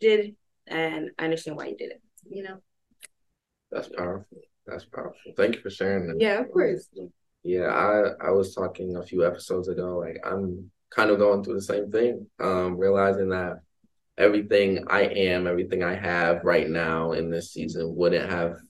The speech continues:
Speaker 2: happened, wouldn't have been if I didn't let go of the things from the past, you know? And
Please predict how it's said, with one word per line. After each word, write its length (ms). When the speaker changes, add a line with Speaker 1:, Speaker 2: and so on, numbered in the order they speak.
Speaker 2:
happened, 540
wouldn't 320
have 220
been 480
if 300
I 140
didn't 320
let 180
go 160
of 80
the 120
things 280
from 140
the 80
past, 680
you 120
know? 240
And 880